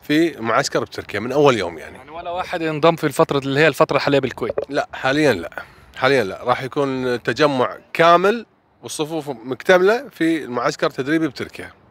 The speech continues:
Speaker 2: أبو خالد، شفنا معظم الأندية تعلن عن صفقات محترفيها، لكن العربي ح-، للحين تكتم على إعلان الصفقات.
Speaker 1: والله بالنسبة حق الأندية الثانية يعني، آه، حق مشروع لهم إنه يتعاقد مع اللي يبي. طبعًا أكيد راح يشوفون الأفضل،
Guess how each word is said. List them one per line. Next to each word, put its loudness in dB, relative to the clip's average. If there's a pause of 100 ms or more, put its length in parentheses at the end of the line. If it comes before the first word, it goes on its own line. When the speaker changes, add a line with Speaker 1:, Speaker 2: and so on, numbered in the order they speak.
Speaker 2:
أبو -20
خالد، -12 (220)
شفنا 6
معظم 2
الأندية 0
تعلن 6
عن 4
صفقات 0
محترفيها، -2
لكن 0
العربي 6
ح-، -8
للحين 2 (320)
تكتم 2
على 8
إعلان 6
الصفقات. -8 (400)
Speaker 1:
والله 8
بالنسبة 0
حق 0
الأندية -2
الثانية -4
يعني، -4
آه، -2
حق 0
مشروع -4
لهم -8 (100)
إنه -4
يتعاقد -2
مع -6 (960)
اللي 2
يبي. -4
طبعًا 0
أكيد -8
راح -2
يشوفون -6
الأفضل، 0